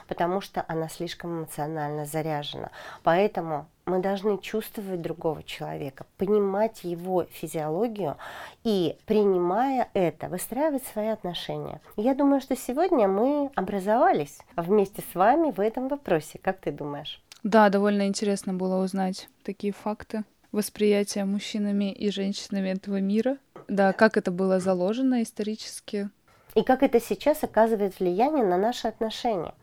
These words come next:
Speaker 2: Да, и как, э, находить всё-таки те точки соприкосновения и строить какой-то общий фундамент отношений.
Speaker 1: Да, и строить гармоничную семью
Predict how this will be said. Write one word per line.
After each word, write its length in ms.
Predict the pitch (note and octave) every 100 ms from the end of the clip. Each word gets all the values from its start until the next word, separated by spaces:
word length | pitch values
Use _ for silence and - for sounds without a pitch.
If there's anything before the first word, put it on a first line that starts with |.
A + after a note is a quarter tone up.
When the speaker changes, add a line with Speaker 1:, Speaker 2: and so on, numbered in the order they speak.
| -
Speaker 2:
Да, 320 | F#3 A3+ A3
и 80 | F#3+
как, 380 | - A3 - -
э, 260 | G3+ G3
находить 720 | G3 G3+ G#3 G3+ A#3 - - _
всё-таки 640 | - F3+ F3+ - F3 F3 -
те 140 | G3+
точки 640 | - G#3 - - F3+ F3+ _ - - -
соприкосновения 1200 | - - F#3+ G3 - F#3+ G#3 B3 G#3+ F#3 F3 -
и 380 | F#3 F3+ F#3 F3+ -
строить 460 | - - G#3+ G#3
какой-то 320 | - F#3 F3 F#3
общий 280 | F#3 -
фундамент 640 | - G3+ F#3+ F3 F3 F3+ - _
отношений. 640 | F#3+ G3 - F#3 F3+ F#3 -
Speaker 1:
Да, 280 | A#3+ G#3+ F#3
и 40 |
строить 380 | F#3 - C#4+ B3
гармоничную 640 | A3+ A3+ A3 A3+ - - F#3
семью 560 | - G3 F#3+ A#3 D#4